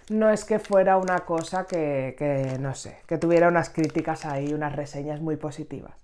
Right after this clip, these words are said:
Pero ¿qué pasa? Pues que me ha costado muy barato, <laughs> os voy a ser sincera. Entonces me lancé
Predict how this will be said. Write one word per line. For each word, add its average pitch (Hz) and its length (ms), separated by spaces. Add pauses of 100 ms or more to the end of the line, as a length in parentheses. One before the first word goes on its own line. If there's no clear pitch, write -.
(800)
Pero 226 240
¿qué 240 100
pasa? 151 440 (840)
Pues 190 140
que 190 100
me 190 100
ha 185 40
costado 185 320
muy 147 140
barato, 151 600
<laughs> - 40
os 135 100
voy 151 140
a 151 80
ser 156 160
sincera. 160 580 (720)
Entonces 220 500
me 233 160
lancé 151 540